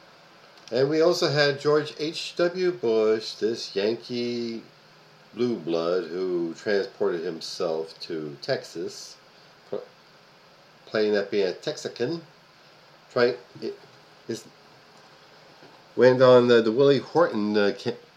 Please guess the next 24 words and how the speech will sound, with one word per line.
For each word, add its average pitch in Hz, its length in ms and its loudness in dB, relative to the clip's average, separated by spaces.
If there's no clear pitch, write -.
uh, 101 240 0
campaign, 92 720 0
the 113 140 2
ad, 127 220 2
the 117 120 0
ad 131 180 2
ser-, 87 320 -2
the - 60 -20
campaign 135 480 0
se-, - 240 -6
of 98 160 -4
ads, 90 540 2
uh, 87 320 2
showing 107 280 4
the 98 80 0
big 101 280 2
scary 101 380 2
black 98 420 -2
man 92 360 -2
terrorizing 92 1120 -4
white 92 300 -4
people, 92 480 -8
et 90 120 -12
cetera. 95 380 -10